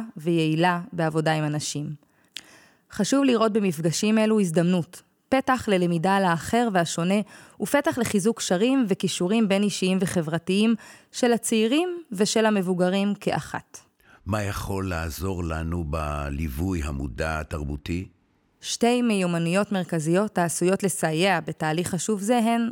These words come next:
Speaker 1: רגישות תרבותית וכשירות תרבותית. מה זה רגישות תרבותית? היכולת להבחין ולחוות הבדלים תרבותיים, מגדריים, גילאים ועוד. כשירות תרבותית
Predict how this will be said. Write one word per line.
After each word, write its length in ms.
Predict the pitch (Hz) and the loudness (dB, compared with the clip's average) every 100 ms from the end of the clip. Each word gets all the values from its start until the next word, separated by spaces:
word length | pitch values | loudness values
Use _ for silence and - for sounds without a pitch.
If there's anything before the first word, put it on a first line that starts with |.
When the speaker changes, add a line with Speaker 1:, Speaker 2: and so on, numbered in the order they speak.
| - | -4
Speaker 1:
רגישות 480 | 196 190 196 320 311 | -4 -2 -2 0 0
תרבותית 520 | 302 262 - 285 - - | 0 0 -2 -2 -4 -10
וכשירות 540 | 190 - 185 180 226 | -6 -2 -2 0 0
תרבותית. 600 | 175 151 139 - - - _ _ _ _ _ _ 185 | -2 -4 -6 -12 -20 -20 _ _ _ _ _ _ 0
מה 120 | 185 | 2
זה 80 | 202 | 2
רגישות 400 | 175 165 - 170 | 0 -4 -4 -2
תרבותית? 580 | 156 143 - 147 - - - - - - | -2 -2 -6 -6 -8 -16 -20 -20 -6 2
היכולת 480 | 202 143 302 330 | 2 4 2 2
להבחין 500 | 320 180 - 254 294 233 | 2 0 0 0 2 4
ולחוות 480 | 190 165 180 240 254 | 2 0 0 0 0
הבדלים 360 | 180 185 226 | 0 0 2
תרבותיים, 640 | 233 185 170 - 196 240 240 | 0 0 -2 0 2 4 2
מגדריים, 560 | 175 165 170 208 233 | 2 2 2 2 2
גילאים 400 | 190 180 170 208 196 | 2 2 2 2 2
ועוד. 360 | 156 135 113 143 _ _ _ _ _ | 0 -2 -8 -14 _ _ _ _ _
כשירות 480 | - - 156 254 - | -8 -4 0 0 0
תרבותית 600 | 247 180 175 175 - | -2 -4 -4 -6 -8